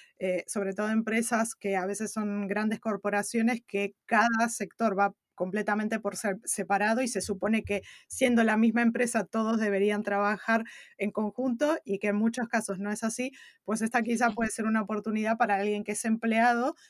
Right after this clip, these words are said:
Speaker 1: de intentar dar un paso adelante y decir, bueno, probamos al menos esta metodología en un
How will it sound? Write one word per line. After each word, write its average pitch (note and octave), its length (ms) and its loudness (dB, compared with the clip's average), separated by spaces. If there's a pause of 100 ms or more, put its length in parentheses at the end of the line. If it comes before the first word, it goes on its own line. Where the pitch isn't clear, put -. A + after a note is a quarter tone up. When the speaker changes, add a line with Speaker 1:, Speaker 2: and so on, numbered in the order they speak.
(140)
Speaker 1:
de A3+ 140 0
intentar A3 720 4
dar G#3 180 2
un G#3 180 -2 (140)
paso A3+ 300 2
adelante A#3 640 4
y A3 60 0
decir, G3 260 -4
bueno, F#3 360 -4
probamos F#3+ 460 -4
al G3+ 100 0
menos G#3+ 280 -2
esta G#3+ 240 -4
metodología G#3+ 680 -2
en A3+ 120 4
un G3+ 200 -4